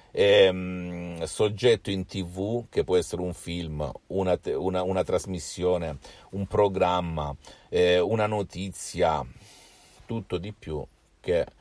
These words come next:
in base alla persona, al proprio subconsciente, al proprio pilota automatico, diventano la propria realtà. Funzioniamo così, ecco perché l'ipnosi D C S vera professionale è costituita solo da parole semplici, pulite, trasparenti,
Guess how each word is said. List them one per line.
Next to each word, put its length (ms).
in 140
base 240
alla 140
persona, 460
al 100
proprio 260
subconsciente, 720
al 100
proprio 260
pilota 300
automatico, 600
diventano 640
la 140
propria 460
realtà. 580
Funzioniamo 580
così, 460
ecco 420
perché 600
l'ipnosi 520
D 100
C 200
S 180
vera 220
professionale 920
è 160
costituita 840
solo 320
da 140
parole 460
semplici, 600
pulite, 500
trasparenti, 920